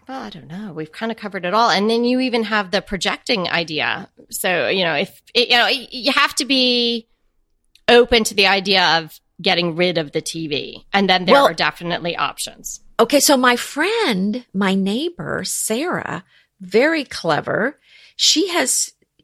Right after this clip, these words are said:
Speaker 2: you know, the old screens where you would pull it down if you were, had your
Speaker 1: Mm-hmm.
Speaker 2: projector, or, you know, we heard tell of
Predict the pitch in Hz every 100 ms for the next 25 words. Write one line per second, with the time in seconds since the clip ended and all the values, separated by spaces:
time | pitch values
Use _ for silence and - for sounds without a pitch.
0 | - 262 330 453 415 359 - 294 320 294
1 | 226 - - 196 196 220 233 - 220 208
2 | 202 - - 190 208 208 147 139 160 175
3 | 180 185 180 165 190 180 190 170 285 180
4 | 226 185 - 175 180 - 196 170 190 220
5 | 240 233 226 233 190 - 170 151 - -
6 | -